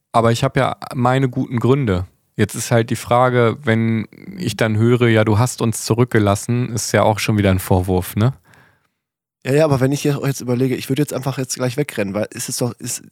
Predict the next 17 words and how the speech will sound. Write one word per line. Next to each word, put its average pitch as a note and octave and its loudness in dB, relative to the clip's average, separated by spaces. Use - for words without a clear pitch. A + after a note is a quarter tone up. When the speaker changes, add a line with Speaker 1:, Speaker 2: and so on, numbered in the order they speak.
Speaker 2:
ist B2+ -10
es B2+ -4
richtig, B2+ -2
ich - -6
habe C#3 -2
Bedürfnisse B2 -2
dahinter G2+ -6
Speaker 1:
Mhm. G2+ 4
Speaker 2:
und B2+ -2
es - -6
liegt C#3 0
an A#2+ -2
dir, D3+ 2
meine B2 0
Bedürfnisse B2+ 0
zu - -4
erkennen, A#2+ -2